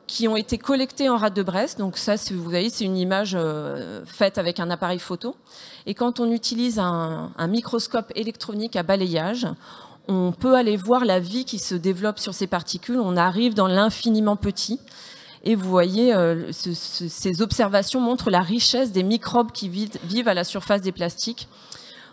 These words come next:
Euh, sur la, sur certaines images, on va distinguer du phytoplancton, euh, des bactéries, des champignons, des pontes, et cetera. C'est, c'est tout un écosystème qui se crée à la surface de ces débris plastiques, à tel point que sur certains échantillons, on ne voit même plus la surface du plastique.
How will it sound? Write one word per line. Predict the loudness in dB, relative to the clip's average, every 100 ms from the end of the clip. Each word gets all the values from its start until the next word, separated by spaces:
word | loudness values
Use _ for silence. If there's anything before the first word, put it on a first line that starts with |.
| -2
Euh, | 2 2 0
sur | -2 0
la, | 2 4 2
sur | -2 -6
certaines | -4 -2 0 0
images, | 2 2 2
on |
va | 2
distinguer | 2 0 -2 -2 -2
du | -4
phytoplancton, | -6 -4 -4 -2 -4 -6 -4 -2 0 0
euh, |
des | 2 4
bactéries, | 2 2 -2 0 0
des | 0
champignons, | 2 0 -2 -2 -2 -4
des | -6
pontes, | -6 -4 -4 -6
et | -10
cetera. | -8 -4 -2
C'est, | 0 -2 -6 -12 -18 -20 -8
c'est | -4 -2
tout | -2 0
un | 2 2
écosystème | 2 0 0 -2 0 0 0 -2
qui | -4 -6
se | -4
crée | -6 -2 0
à |
la | 2
surface | 0 -2 -2 -2
de | -2
ces | -2
débris | -2 -2 0
plastiques, | -2 -2 -2
à | -2
tel | 0 -2
point | 0 -2
que | 0 -4
sur | -4 -2
certains | -2 0 -2
échantillons, | -2 -2 -4 -2 -2
on | -2
ne |
voit | 0 0
même | 0 -4
plus | -4
la | -4
surface | -4 -6 -6 -6 -6 -10 -16 -20 -12
du | -10
plastique. | -6 -6 -6 -10 -14